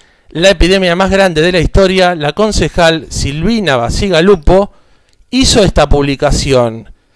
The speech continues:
Queda eviden-, evidente que todo, que estuvo todo el tiempo esperando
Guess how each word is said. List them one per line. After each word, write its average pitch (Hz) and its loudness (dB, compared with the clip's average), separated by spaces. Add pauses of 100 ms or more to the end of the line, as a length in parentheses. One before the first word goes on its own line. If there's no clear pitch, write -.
(380)
Queda 196 2
eviden-, 196 -2 (180)
evidente 185 -2
que 170 -4
todo, 226 0
que - -8
estuvo 202 2
todo 202 2
el 156 -4
tiempo 208 0
esperando 190 2